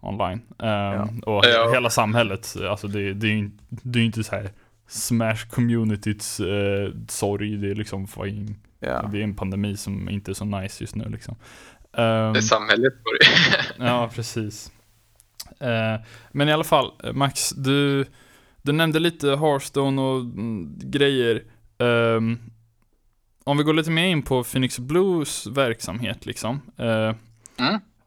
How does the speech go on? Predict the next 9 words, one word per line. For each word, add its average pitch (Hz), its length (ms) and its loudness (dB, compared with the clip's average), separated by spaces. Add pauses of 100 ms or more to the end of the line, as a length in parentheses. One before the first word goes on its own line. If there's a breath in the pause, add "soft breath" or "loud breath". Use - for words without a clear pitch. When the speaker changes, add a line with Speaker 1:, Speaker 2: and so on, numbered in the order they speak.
(240)
Speaker 1:
vad 151 280 2
är 151 180 4
det 147 120 2
liksom, 131 800 0
o-, - 380 -8
om 135 160 -2
vi 139 140 0
f-, - 200 -8 (160)
ja, 131 160 2